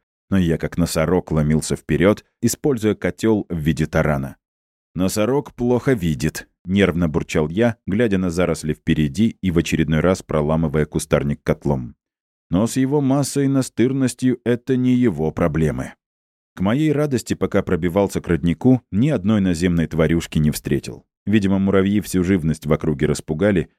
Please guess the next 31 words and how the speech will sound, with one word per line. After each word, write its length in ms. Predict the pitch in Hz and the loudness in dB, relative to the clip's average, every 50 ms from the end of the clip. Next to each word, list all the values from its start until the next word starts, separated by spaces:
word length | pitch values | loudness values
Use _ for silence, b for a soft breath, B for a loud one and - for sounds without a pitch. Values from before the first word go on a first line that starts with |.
| _ _ | _ _
и 60 | - | -6
сожрали 640 | 120 - 113 101 80 92 90 90 90 85 80 78 78 | -2 0 0 0 2 0 0 0 0 0 -2 -2 -4
тех, 220 | - 104 101 - | 0 0 -2 0
кто 140 | - - 76 | 0 0 0
не 120 | 73 76 | 2 2
успел 440 | 76 71 - - - 78 73 64 - _ - | 0 0 -2 0 0 0 0 0 -6 _ -6
сбежать. 540 | 78 69 69 85 80 - 71 65 - - _ _ _ _ _ _ _ _ _ _ | -4 2 4 4 4 4 0 -4 -6 -12 _ _ _ _ _ _ _ _ _ _
В 80 | 76 80 | -4 0
рощу 320 | 87 101 113 123 - 139 | 2 2 2 2 0 -2
мне 160 | 135 127 127 | 0 2 0
всё-таки 380 | 117 - 95 85 87 95 - 98 | 2 2 -2 -2 -2 0 -2 -2
пришлось 480 | - - 95 87 - 78 78 76 - | 0 0 0 0 2 2 2 2 2
углубиться. 640 | 82 76 85 87 85 71 71 64 - - - 64 - - _ _ _ _ _ _ _ _ - | -2 0 2 2 2 2 -2 -4 -4 -6 -8 -8 -10 -16 _ _ _ _ _ _ _ _ -2
Холм 260 | - 156 165 139 110 | 0 0 2 2 0
с 80 | - - | -2 0
родником 480 | 104 101 98 104 98 - 151 147 123 | 0 2 2 0 0 0 0 0 0
оказался 500 | 101 - - 85 80 98 95 95 - 101 | 0 0 -2 -2 0 0 0 0 -2 -6
дальше, 340 | 95 95 110 104 90 - - | 0 2 2 2 2 0 -6
чем 180 | - - 80 76 | -2 0 0 2
я 160 | 73 76 69 | 2 2 2
думал, 360 | 69 78 71 69 67 62 - _ _ - | 2 0 -2 -2 -4 -6 -10 _ _ -2
и 100 | 98 95 | 0 2
я 120 | 90 85 | 2 2
подозреваю, 580 | - 87 85 87 80 85 87 87 80 87 82 78 | 0 0 0 0 0 0 -2 -2 0 0 0 -2
что 220 | - - - 76 | -2 -2 -4 -4
Волхов 460 | 69 73 95 107 107 - - 92 73 - | 0 0 0 0 2 0 -2 -4 -4 -4
специально 680 | - - - - 87 - - - 101 113 123 120 113 | -12 -12 -2 -2 -2 -2 0 -2 0 0 2 2 2
вокруг 380 | 104 107 98 - 98 92 - - | 0 0 -2 0 -2 -4 -4 -2
поляны 380 | - 92 95 95 95 92 90 82 | 0 2 2 4 2 2 0 0
кустарники 580 | - 87 - - 90 78 73 71 67 - 73 | -2 -4 0 0 0 2 2 -2 -2 -2 -2
использовал. 600 | 73 71 - - 76 69 65 69 58 65 62 - | -2 -2 0 0 0 2 2 -2 -4 -4 -8 -10